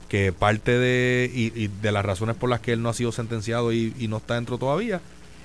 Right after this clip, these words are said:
es que sigue cooperando en asuntos que no tienen que ver necesariamente con corrupción pública, sino que son más relacionados al, al, al bajo mundo. Eh,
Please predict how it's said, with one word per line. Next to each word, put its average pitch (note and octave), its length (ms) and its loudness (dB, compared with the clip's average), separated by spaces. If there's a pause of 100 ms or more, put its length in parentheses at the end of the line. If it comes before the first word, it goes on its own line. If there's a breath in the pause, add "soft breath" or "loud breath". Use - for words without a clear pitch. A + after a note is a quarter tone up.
es A2 120 -4
que E3 120 4
sigue B2 260 4
cooperando D3+ 460 4
en C#3+ 80 0
asuntos D#3 420 0
que - 160 -2
no G2+ 120 0
tienen A2+ 180 -2
que A#2+ 80 -2
ver A#2+ 100 2
necesariamente A#2+ 540 2
con B2 140 -2
corrupción C3 380 -2
pública, F3+ 360 0
sino G2 240 -2
que A2 100 -2
son G#2+ 200 6
más B2 160 6 (100)
relacionados B2 640 0
al, F#2 300 0 (600 loud breath)
al, E2+ 540 0 (180)
al F#2+ 160 0
bajo F#2+ 260 2
mundo. F2+ 340 0 (760 loud breath)
Eh, F2 640 0